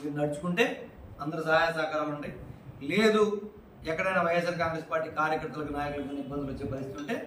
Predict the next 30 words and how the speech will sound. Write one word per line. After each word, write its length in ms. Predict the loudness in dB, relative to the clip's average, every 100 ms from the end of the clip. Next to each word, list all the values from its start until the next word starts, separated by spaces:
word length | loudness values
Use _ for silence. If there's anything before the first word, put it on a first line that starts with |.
| -12 -16 -16 -6
డెఫినెట్గా 440 | -2 0 0 0 2
మేము 160 | 2 2
ఫైట్ 260 | 0 0
చేస్తాం, 280 | 2 0 0
మేము 160 | -2 -2
పోరాడతాం, 440 | 0 0 0 -2
మేము 180 | -4 -4
అండగా 260 | -4 -2 0
ఉంటాం. 420 | 0 0 2 2 -2 -12 -20 -20 -8
నియోజకవర్గ 560 | 0 2 4 4 2 0
కార్యకర్తల 580 | 4 4 4 0 -4 -2
నాయకులకి 400 | 2 4 2 0
నేను 140 | -4 -6
క్లియర్గా 340 | -2 -2 0
హామీ 180 | 0 0
ఇస్తా 240 | -4 -2 -2
ఉన్నా. 200 | 0 0 -2 -10 -16 -18 -18 -18 -4
గతంలో 360 | -4 0 2 4
లాగా 280 | 6 8 6
ఉండదని 440 | 2 0 0 2
నేను 120 | 2
అనుకుంటున్నాను 480 | 0 -2 -4 -4 -4
ఎప్పటికీ, 340 | -4 -6 -4 -4
ఎందుకంటే 680 | -2 -2 0 0 0 -2 0
ఆ 140 | 0
జనరేషన్స్ 460 | 0 0 0 0 -2
వేరు, 200 | -2 -2
ఈ 140 | -2 -2
జనరేషన్స్ 440 | -4 -4 -6 -6
వేరు. 240 | -6 -6